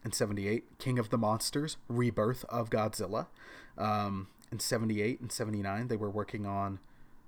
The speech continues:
the, separate from Godzilla, um, a f-, a Heisei film, a Space Godzilla. Uh, in seventy-nine, they were looking at a Godzilla versus Asuka Fortress.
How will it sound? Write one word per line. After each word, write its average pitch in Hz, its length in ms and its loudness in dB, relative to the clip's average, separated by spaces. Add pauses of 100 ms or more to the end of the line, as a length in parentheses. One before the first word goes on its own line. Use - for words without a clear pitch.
(460)
the, 117 440 -2 (280)
separate - 580 4
from 117 240 0
Godzilla, 98 600 -2 (120)
um, 104 380 0 (120)
a 113 180 4
f-, - 240 -6 (160)
a - 40 -2
Heisei 147 400 2
film, 82 300 -4 (920)
a 117 140 4
Space - 460 4
Godzilla. 90 560 -2 (1160)
Uh, 110 220 0
in 104 120 -2
seventy-nine, 107 720 0
they 113 100 4
were 101 180 2
looking 104 320 -2
at 101 240 0
a 104 140 -2 (300)
Godzilla 113 440 2
versus 107 680 0 (360)
Asuka 131 400 2
Fortress. - 640 0